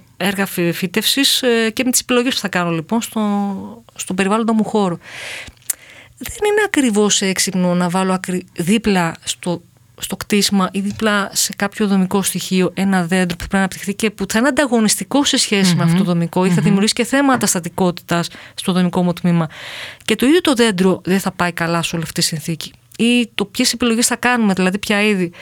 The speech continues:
Speaker 1: Χίλιες φορές να επιλέξουμε είδη που βλέπουμε να υπάρχουν φυσικά γύρω μας. Είναι η πιο ασφαλής, η πιο οικονομική
Speaker 2: Μμμ.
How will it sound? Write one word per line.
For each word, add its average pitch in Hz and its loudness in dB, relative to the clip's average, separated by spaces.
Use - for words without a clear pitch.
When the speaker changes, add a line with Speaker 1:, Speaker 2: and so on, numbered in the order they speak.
Speaker 1:
Χίλιες 330 2
φορές 180 2
να 196 2
επιλέξουμε 196 2
είδη 262 0
που 262 -2
βλέπουμε 226 2
να 240 2
υπάρχουν 214 -2
φυσικά - -2
γύρω 202 2
μας. 170 0
Είναι 240 2
η 320 0
πιο - 0
ασφαλής, 226 2
η 190 -8
πιο 262 0
οικονομική 208 2
Speaker 2:
Μμμ. 175 4